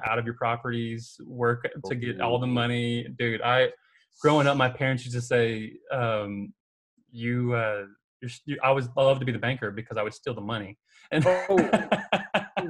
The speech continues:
Speaker 2: No.
Speaker 1: So
Speaker 2: That guy.
Speaker 1: I'm not
Speaker 2: <laughs>
Speaker 1: totally that guy. But, um, they bought this game for us when we were younger called Bibleopoly.
Speaker 2: Okay.
Speaker 1: Ever, ever heard of it?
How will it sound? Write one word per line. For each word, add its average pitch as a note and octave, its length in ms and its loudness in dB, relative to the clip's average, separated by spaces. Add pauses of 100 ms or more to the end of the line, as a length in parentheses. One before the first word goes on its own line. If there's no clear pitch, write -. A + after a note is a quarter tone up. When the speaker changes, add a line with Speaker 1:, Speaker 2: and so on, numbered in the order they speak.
(120)
Speaker 2:
No. D#3 460 6 (520)
Speaker 1:
So G3+ 220 -2
Speaker 2:
That F#3+ 240 6
guy. A#2+ 400 4 (380)
Speaker 1:
I'm F3 180 6
not E3 240 6
Speaker 2:
<laughs> - 60 2
Speaker 1:
totally E3+ 320 6
that D3+ 280 4
guy. C#3+ 320 2 (480)
But, D#3+ 560 4 (440)
um, C3+ 600 2
they C#3+ 220 0
bought F#3 360 0
this D#3 460 -2
game C#3+ 320 -2
for A2+ 240 -2
us A#2 280 -4
when B2 140 0
we A#2 60 2
were A#2 140 0
younger A2 540 -4
called A#2+ 340 -4 (180)
Bibleopoly. A#2+ 840 -6 (1120)
Speaker 2:
Okay. G2+ 300 2
Speaker 1:
Ever, B2 340 -4
ever C#3 160 2
heard C#3 160 4
of D#3 100 -2
it? G3 200 -6